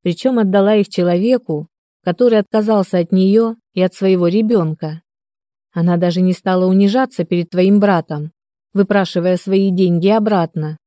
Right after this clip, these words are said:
только сказала: «Бог тебе судья». Более того, она решила, что воспитает ребенка одна. Она никого не обвиняла,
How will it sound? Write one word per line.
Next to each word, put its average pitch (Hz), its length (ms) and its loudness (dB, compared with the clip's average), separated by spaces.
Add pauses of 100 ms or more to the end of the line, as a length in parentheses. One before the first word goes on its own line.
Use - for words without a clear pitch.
(400)
только 185 320 -2
сказала: 185 760 -2 (380)
«Бог 185 260 0
тебе 180 260 0
судья». 202 600 -2 (840)
Более 185 400 2
того, 208 460 -4 (180)
она 208 280 0
решила, 240 440 -2
что - 160 -6
воспитает 202 580 -2
ребенка 190 500 0
одна. 165 460 -2 (720)
Она 208 260 0
никого 202 380 0
не 202 180 2
обвиняла, 202 760 0